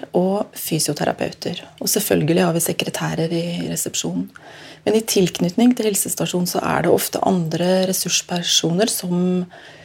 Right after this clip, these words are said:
eh, pedagoger, familieveiledere, psykologer,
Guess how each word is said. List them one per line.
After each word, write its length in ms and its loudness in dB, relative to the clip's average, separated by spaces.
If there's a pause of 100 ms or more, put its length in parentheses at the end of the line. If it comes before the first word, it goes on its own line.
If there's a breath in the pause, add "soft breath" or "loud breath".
(280 loud breath)
eh, 200 -4
pedagoger, 680 6
familieveiledere, 1080 2
psykologer, 1040 0